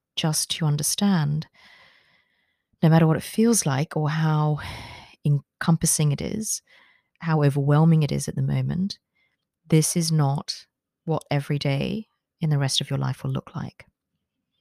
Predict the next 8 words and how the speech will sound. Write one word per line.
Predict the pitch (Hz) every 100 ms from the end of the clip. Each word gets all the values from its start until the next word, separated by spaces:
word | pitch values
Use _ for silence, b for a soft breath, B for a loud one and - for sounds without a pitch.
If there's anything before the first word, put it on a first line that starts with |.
| _ _ _
That | 156
at | 143
some | - 165 156
stage | 165 147 147 - - _ _ _ _ _ -
you | 143
will | 139
be | 139
divorced, | 139 143 131 196 - -